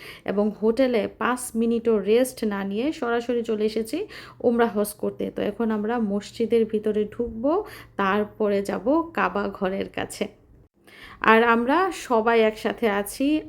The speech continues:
আমি, আমার দুই সন্তান, হাজব্যান্ড, ভাই, ভাইয়ের বউ,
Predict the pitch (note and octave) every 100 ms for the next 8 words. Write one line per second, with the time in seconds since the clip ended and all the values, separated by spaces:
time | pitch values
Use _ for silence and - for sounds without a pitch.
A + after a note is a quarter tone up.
0 | - G3+ G3+ A#3 C#4 G#3 G3 G3 F#3+ G#3+
1 | G#3+ G3+ G3 G3+ G#3+ B3+ A3+ G3 F#3+ G3
2 | B3 E4+ - - - - E3 F#3 F#3+ A#3+
3 | A3 G3 F#3+ A3 G3+ G#3+ F4